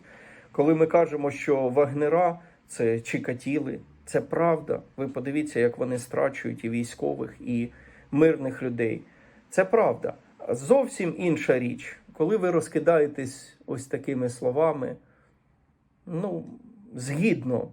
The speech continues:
слів Святого Євангелія, ви вже підлягаєте гієні вогняній. Що ж, ну, далі віруйте в схождення огня.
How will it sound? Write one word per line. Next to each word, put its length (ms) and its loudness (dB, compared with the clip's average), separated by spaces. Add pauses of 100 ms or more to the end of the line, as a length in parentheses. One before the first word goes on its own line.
(120)
слів 520 -4 (160)
Святого 520 2
Євангелія, 800 -2 (460)
ви 140 2
вже 280 0
підлягаєте 760 0
гієні 600 -4
вогняній. 1120 2 (1300)
Що 300 -4
ж, 60 -14 (100)
ну, 260 -2
далі 380 4
віруйте 560 -4 (300)
в 60 -16
схождення 760 4
огня. 520 -2